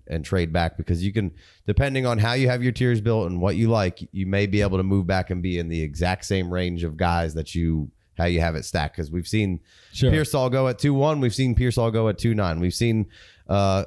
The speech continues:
Speaker 1: Keon Coleman go at one twelve. We've seen Keon Coleman go at two seven.
Speaker 2: Yeah,
Speaker 1: We've
Speaker 2: I've
Speaker 1: seen,
Speaker 2: seen
Speaker 1: you know,
Speaker 2: Leggett. I've seen Leggett go at one eleven. Seen Leggett go at two ten. And
Speaker 1: Right. So you got, you, you have ability to move back and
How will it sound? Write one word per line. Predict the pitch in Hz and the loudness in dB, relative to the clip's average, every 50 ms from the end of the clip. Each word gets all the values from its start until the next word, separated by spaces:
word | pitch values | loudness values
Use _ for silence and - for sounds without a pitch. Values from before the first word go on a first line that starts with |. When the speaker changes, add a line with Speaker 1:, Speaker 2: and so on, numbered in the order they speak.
| - - | -6 -4
Speaker 1:
Keon | - 139 143 131 123 120 | 0 0 2 2 0 0
Coleman | 104 143 143 147 143 143 143 139 | 0 0 0 2 0 0 0 0
go | 127 131 127 123 | 0 2 2 0
at | 120 - - - _ _ | 0 -4 -8 -16 _ _
one | 139 131 135 131 127 | 0 2 2 2 0
twelve. | 117 123 143 143 151 156 135 | 0 2 2 2 2 2 0
We've | 117 110 | -2 -4
seen | - 131 131 120 107 | -4 -4 -6 -4 -2
Keon | 107 127 123 117 113 | 0 0 0 0 0
Coleman | 107 120 120 117 113 110 | 0 0 0 2 0 0
go | 104 110 107 107 | 2 2 2 2
at | 104 - | 2 2
two | - 113 107 | 2 2 2
seven. | 95 - 95 85 78 95 | 2 2 0 0 2 2
Speaker 2:
Yeah, | 101 104 | 2 4
Speaker 1:
We've | 104 | 4
Speaker 2:
I've | 104 - | 2 2
Speaker 1:
seen, | - 123 | 2 2
Speaker 2:
seen | 123 117 | 2 4
Speaker 1:
you | - | 4
know, | 123 | 2
Speaker 2:
Leggett. | 120 120 117 127 117 87 | 2 2 2 0 0 0
I've | 90 92 - | -2 -2 0
seen | - 127 123 | 2 2 2
Leggett | 120 127 131 123 120 107 | 4 4 2 2 2 2
go | 123 120 117 | 2 2 4
at | 104 | 4
one | 107 123 135 135 | 4 4 2 2
eleven. | 131 135 139 139 135 135 123 | 2 4 2 2 2 0 0
Seen | - 135 120 | 2 2 2
Leggett | 113 117 117 104 107 104 | 4 4 2 2 2 2
go | 113 110 | 2 2
at | 104 95 | 2 2
two | - 123 120 101 | 2 2 2 2
ten. | 110 113 104 92 85 80 | 2 2 2 2 2 0
And | - - 101 139 | 0 0 2 2
Speaker 1:
Right. | 131 110 - - | 2 2 0 0
So | - 139 | 0 0
you | 131 135 110 127 139 | 0 0 0 -2 -2
got, | 123 143 143 127 - | 0 0 -2 -2 -2
you, | 139 139 | -4 -6
you | 131 - - 131 127 120 | -4 -4 0 2 4 4
have | 120 131 131 131 120 110 | 4 4 2 0 -2 -2
ability | - 117 104 127 127 127 123 117 123 120 | -2 0 0 2 2 2 2 2 2 2
to | 110 107 | 2 2
move | 101 113 123 127 117 | 2 2 2 2 2
back | 107 113 110 107 104 - | 2 0 0 0 0 -2
and | 110 98 90 | -2 -4 -2